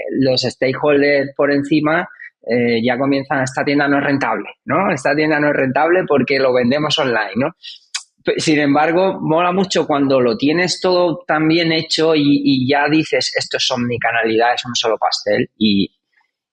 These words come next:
y es que da igual de dónde compres, esto es una retroalimentación constante en todo, un perfil trescientos sesenta, y hay algo que dice Jorge Cano de nuestro equipo, que estuvo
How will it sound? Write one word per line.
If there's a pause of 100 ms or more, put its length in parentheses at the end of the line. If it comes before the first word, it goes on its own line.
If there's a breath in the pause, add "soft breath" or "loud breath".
(120)
y
es
que
da
igual
de
dónde
compres,
esto
es
una
retroalimentación
constante
en
todo,
un
perfil
trescientos
sesenta, (360 loud breath)
y
hay
algo
que
dice
Jorge
Cano
de
nuestro
equipo,
que
estuvo